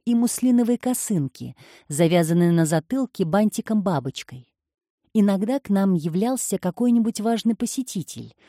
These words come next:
познакомиться с работой пункта первой медицинской помощи. Перед приходом гостя старшая сестра устраивала нам настоящий смотр.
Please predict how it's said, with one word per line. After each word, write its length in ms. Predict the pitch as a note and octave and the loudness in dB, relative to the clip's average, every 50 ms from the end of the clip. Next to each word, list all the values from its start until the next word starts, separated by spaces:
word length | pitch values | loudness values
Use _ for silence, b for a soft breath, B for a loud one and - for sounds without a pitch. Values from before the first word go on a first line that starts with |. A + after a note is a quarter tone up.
| b b b b b | b b b b b
познакомиться 680 | - B3+ A#3 C4 C#4+ C4 - A#3+ F3 D#3 C#3+ - - D3 | 0 2 4 4 2 4 4 4 4 4 2 0 -2 -4
с 120 | - - | -4 -2
работой 480 | F3 D#3 D#3 D#3+ G#3 B3 B3 - F3+ D#3+ | -2 -2 -2 -2 -2 -4 -2 -2 -4 -4
пункта 440 | - - G#3 A#3 A3+ - - G3+ F3+ | -4 -4 -4 -4 -4 -2 -4 -6 -2
первой 340 | - G#3+ G#3+ G#3+ F#3+ G#3 G#3 | 0 0 0 2 2 2 2
медицинской 600 | G#3 F#3+ F#3+ G3 - - A3 G3+ - - A#3 G#3 | 2 2 0 -4 -4 -2 -2 -2 -2 -4 -6 -6
помощи. 720 | - G#3 E3+ D3 C3 C3+ - - - - - A#2+ A#2+ - _ _ _ _ _ _ _ _ _ _ _ _ _ | -4 -2 -2 -2 -2 -4 -6 -8 -12 -12 -14 -16 -20 -20 _ _ _ _ _ _ _ _ _ _ _ _ _
Перед 280 | - E3+ D#3+ D#3 - | 0 2 2 0 -2
приходом 580 | - F3 D#3 D3 - - F#3 E3 D#3 D#3 C#3+ C#3 | -2 -2 -2 -2 0 0 0 0 0 0 -2 -2
гостя 560 | C3+ G3 A#3+ A#3+ - - - - C3+ A#2+ - _ b b b b b b b | -2 -4 -2 -4 -4 -6 -8 -8 -10 -10 -12 _ b b b b b b b
старшая 520 | - - - A3+ A3 - - - G#3 F#3+ | -6 0 0 0 2 0 -2 0 0 0
сестра 580 | F3 - - F#3 E3 - - - G#3+ A#3+ C4 A#3+ | 0 -2 -2 -4 -4 -4 -4 -4 -2 0 0 0
устраивала 640 | G3 E3 - - - G3+ A3+ A#3 A#3 G#3 G#3+ G#3 G#3 | 0 -2 -2 -2 0 0 2 2 2 2 2 2 4
нам 220 | G3+ G#3 G#3+ G#3+ | 4 4 4 2
настоящий 640 | G#3+ G3+ - - G#3 G#3+ A3 A3+ A3 - - - A#3+ | 2 0 0 -2 -2 0 2 0 0 -2 -4 -6 -6
смотр. 680 | - - A#3+ A#3+ G#3+ D#3+ C#3 - - B2 - - _ | -4 -2 0 0 2 0 0 -2 -6 -14 -14 -16 _